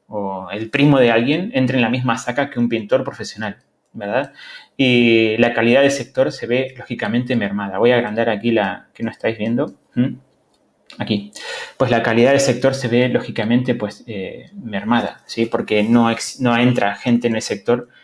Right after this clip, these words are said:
eh, que sea realmente, y tú logras ser un profesional con los años, pero nadie te va a enseñar realmente desde cero. ¿Mm? Eh, clientes desamparados sin poder reclamar a alguien competente ante un problema,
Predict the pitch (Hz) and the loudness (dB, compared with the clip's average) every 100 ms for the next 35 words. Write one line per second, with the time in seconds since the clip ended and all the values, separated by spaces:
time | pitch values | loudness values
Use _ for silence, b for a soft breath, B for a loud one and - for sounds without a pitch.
0 | b - 110 98 95 87 - - 117 - | b -6 -2 0 -2 -6 -10 -6 -4 0
1 | 117 110 110 117 120 113 - 113 107 - | 0 0 2 2 4 2 0 -2 -2 0
2 | 135 127 135 123 - 131 120 - 120 139 | 4 6 6 4 0 -2 -2 -2 0 0
3 | 147 113 107 - 123 117 - _ _ _ | 0 -2 -2 -2 -2 -2 -8 _ _ _
4 | 117 113 120 127 120 120 123 135 123 120 | 0 2 2 2 2 2 2 2 -2 -4
5 | 110 123 120 - _ 113 107 113 117 120 | 0 0 0 -6 _ -8 -6 -2 -2 -4
6 | 113 107 104 110 104 - _ _ 120 139 | -6 -6 -6 -6 -8 -12 _ _ -4 -2
7 | - _ B B B B B B B B | -6 _ B B B B B B B B
8 | _ 135 127 123 117 113 - 139 143 147 | _ 2 4 6 6 4 2 4 4 4
9 | 143 139 127 123 160 160 160 139 127 123 | 2 0 0 2 4 6 4 -2 0 4
10 | 135 135 117 110 123 117 131 127 127 120 | 4 2 -4 -4 -2 0 0 -2 -4 -6
11 | 113 113 127 127 123 117 113 110 110 107 | -8 -8 -6 -4 -2 0 0 0 -4 -4
12 | 113 - 104 156 147 143 - | -4 -4 0 2 2 0 -6